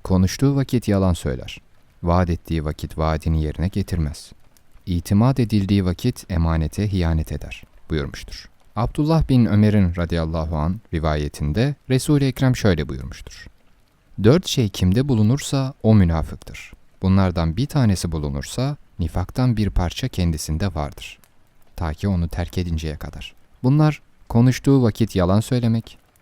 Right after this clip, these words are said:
vaat ettiği vakit hulf etmek, muahedeye giriştiği vakit gadretmek, husumet ettiği vakit fücur etmek,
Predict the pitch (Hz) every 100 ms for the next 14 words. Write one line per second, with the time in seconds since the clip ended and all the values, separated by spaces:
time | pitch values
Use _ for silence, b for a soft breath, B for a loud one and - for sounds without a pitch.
0 | - 90 104 101 - 87 82 76 - -
1 | - 92 - 95 - 98 - - _ _
2 | _ - 98 113 123 123 127 131 110 101
3 | 95 - 110 98 - 95 - 82 90 107
4 | - 101 - - - - 110 107 127 131
5 | 151 123 - 107 101 90 - 90 - 87
6 | - 110 110 - 104 - -